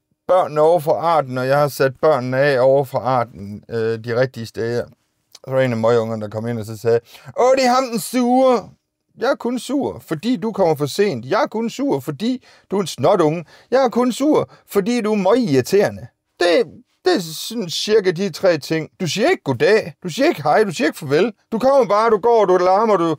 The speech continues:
slår dine skolekammerater, der sidder rundt omkring i køretøjet. Altså, hvorfor skulle jeg så være glad? Fordi du opfører dig sådan, skulle jeg være glad og taknemmelig over det?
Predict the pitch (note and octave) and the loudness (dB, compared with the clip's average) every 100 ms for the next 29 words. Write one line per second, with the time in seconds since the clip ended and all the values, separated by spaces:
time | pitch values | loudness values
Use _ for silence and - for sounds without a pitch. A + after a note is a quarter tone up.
0 | - - B3+ C4 E3+ E3 E3+ F3 D#3+ D3 | -6 -2 2 2 2 -2 -8 -10 -10 -10
1 | C#3+ G3+ B3 G3+ E3+ D#3+ D#3+ F3+ D#3 C#3+ | -4 2 2 2 0 2 2 2 2 0
2 | C#3 D#3 D3+ D#3 - A3+ F#3 G3 F#3+ D#3+ | -4 -6 -2 -2 2 2 4 2 0 0
3 | G3+ F#3 D3+ F#3+ A3 - F3 D3 C#3 D3+ | -2 -2 -2 2 2 4 2 2 0 2
4 | D3 B2+ - B2 C3+ D#3+ - A#2+ C3+ C#3 | 0 0 -8 -8 -8 -10 -12 -12 -10 -10
5 | C#3 A#2 G#2+ C3 C#3+ _ - D3+ D3+ E3 | -10 -6 -6 -6 -8 _ -12 -8 -6 0
6 | F#3 E3 F3+ D3+ C3+ F#3 F3 - D3 D#3+ | 0 2 -2 -2 -2 -2 -2 -6 -4 -2
7 | D#3+ D3 F3+ F3+ C3 C3+ E3+ F#3 E3 D#3 | -2 0 2 2 0 -4 -4 -4 -2 -2
8 | D3 F3 | -4 -10